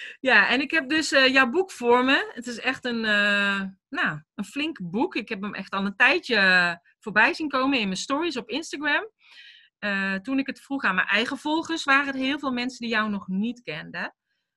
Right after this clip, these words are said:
Eh, zou je iets meer willen vertellen over het boek en over het ontstaan en,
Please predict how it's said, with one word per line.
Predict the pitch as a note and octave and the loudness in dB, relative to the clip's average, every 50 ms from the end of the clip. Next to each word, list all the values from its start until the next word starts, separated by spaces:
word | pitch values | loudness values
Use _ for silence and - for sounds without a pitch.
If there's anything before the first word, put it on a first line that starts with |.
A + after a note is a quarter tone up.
| _ _ | _ _
Eh, | - G#3 G#3+ G#3+ G#3+ G#3+ G#3 G#3+ | -8 -6 -4 -2 -2 -2 -4 -6
zou | G#3 - - A#3 B3+ D#4 | -6 0 2 2 2 2
je | D#4+ - | 2 -2
iets | A3+ B3 - - | -6 -8 -8 -6
meer | G#3+ A#3 B3 C4+ D4 D4+ | -4 -2 -2 -2 -2 0
willen | D4 C#4 C4+ A#3 | -2 -2 -2 -4
vertellen | B3+ - B3+ B3 A#3+ B3 A3 - | -4 -2 -2 0 0 0 0 0
over | F#3+ G#3+ A#3 G#3+ - G3+ | -2 -4 -4 -4 -6 -8
het | F#3+ F#3+ F#3+ F3+ | -8 -8 -10 -12
boek | E3+ F3 B3 C4 C#4 C4+ - | -10 -6 -2 -2 -2 -4 -6
en | - F#3+ G3 G3+ G3+ F#3+ - | -6 -6 -4 -4 -4 -4 -6
over | G3 G3 F#3+ F#3+ | -6 -8 -6 -8
het | F#3+ F#3+ - | -10 -10 -8
ontstaan | - F#3+ F#3+ F#3+ - - - A#3+ A#3 A3 A3 G#3+ G#3+ G#3 G#3+ G#3 | -8 -8 -8 -8 -10 -2 2 4 6 6 6 4 2 0 -4 -8
en, | - F3+ F#3+ F#3 F#3 F#3+ F#3+ F#3+ | -8 -8 -6 -6 -6 -8 -10 -12